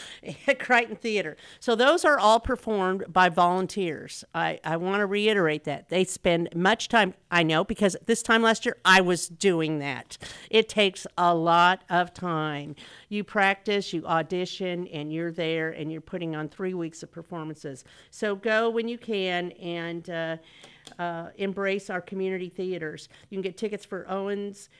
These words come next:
at the Owen Theater, owen theater dot com or crichton theater dot org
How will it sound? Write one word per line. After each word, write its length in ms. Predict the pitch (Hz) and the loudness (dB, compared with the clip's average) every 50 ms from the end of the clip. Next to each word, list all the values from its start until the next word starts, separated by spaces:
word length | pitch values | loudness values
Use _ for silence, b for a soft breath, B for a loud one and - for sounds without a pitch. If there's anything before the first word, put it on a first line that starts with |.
| b b _ _ _ _ - | b b _ _ _ _ -8
at 120 | 190 196 - | -8 -8 -8
the 60 | 190 | -6
Owen 220 | 190 208 208 214 | -6 -4 -4 -4
Theater, 220 | - 226 208 202 190 | -4 -4 -4 -4 -4
owen 220 | 190 214 226 240 233 | -2 -2 -2 -2 -2
theater 280 | 247 240 226 208 214 | -2 -4 -2 -2 -2
dot 280 | 208 214 202 190 196 - | -2 -4 -6 -6 -8 -12
com 560 | - - 247 233 226 233 226 226 226 233 226 | -10 -6 -4 -4 -2 -2 -2 -2 -4 -4 -4
or 220 | - 202 196 190 190 | -4 -4 -4 -4 -4
crichton 360 | - - 220 208 208 190 208 | -4 -4 -2 -2 -2 -4 -6
theater 320 | 190 - 208 202 196 190 | -6 -4 -4 -2 -2 -2
dot 300 | 190 185 208 190 190 190 - | -4 -2 -2 -2 -2 -2 -4
org 560 | - 190 196 190 190 190 190 190 185 185 165 | -6 -4 -2 0 0 0 0 -2 -4 -8 -14